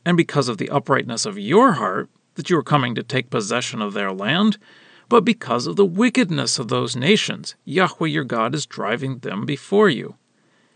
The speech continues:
And in order to confirm the promise that Yahweh swore to your ancestors, to Abraham, to Isaac, and to Jacob. So you should understand that it is not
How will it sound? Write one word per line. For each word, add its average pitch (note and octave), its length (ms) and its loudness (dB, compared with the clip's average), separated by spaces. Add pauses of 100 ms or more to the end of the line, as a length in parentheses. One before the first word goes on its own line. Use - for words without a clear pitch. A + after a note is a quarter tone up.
(300)
And A#3 240 2
in G#3 100 6
order C3 300 -4
to E3+ 120 -4
confirm D3 540 -6
the E3+ 120 -4
promise - 760 0 (180)
that B2 120 -6
Yahweh C3+ 480 -4
swore F3 540 2
to F3 100 -2
your E3 180 0
ancestors, C#3+ 840 -2 (500)
to - 220 -6
Abraham, F#3 560 4 (320)
to - 160 -8
Isaac, D#3+ 520 0 (440)
and B2 220 -4
to D3+ 60 -2
Jacob. B2+ 520 -4 (800)
So - 180 0
you F#3 140 4
should A#3 320 0
understand A#2 800 -4 (240)
that G3 120 2
it G3+ 140 4
is F#3+ 180 2
not F#3 460 2